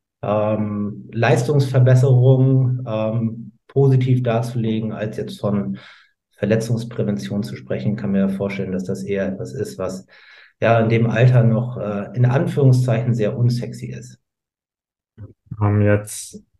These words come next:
Speaker 2: ja, wirft das Zitat ja auch die Frage nach dem Stellenwert eines Athletiks-, äh, Athletiktrainings auf, wenn man das vielleicht mal ein bisschen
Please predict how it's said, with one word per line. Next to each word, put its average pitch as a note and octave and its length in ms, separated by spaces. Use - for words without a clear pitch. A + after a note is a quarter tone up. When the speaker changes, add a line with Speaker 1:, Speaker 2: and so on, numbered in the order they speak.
Speaker 2:
ja, G#2 420
wirft A#2 320
das A2 260
Zitat A2+ 440
ja A#2 60
auch A2+ 120
die A2+ 160
Frage A2+ 560
nach A2+ 220
dem G#2+ 400
Stellenwert C3+ 960
eines A#2+ 640
Athletiks-, B2 720
äh, A#2 60
Athletiktrainings A#2 880
auf, C3 240
wenn A#2 100
man A2+ 120
das A2 140
vielleicht G#2+ 320
mal A2 80
ein A2 60
bisschen G#2+ 440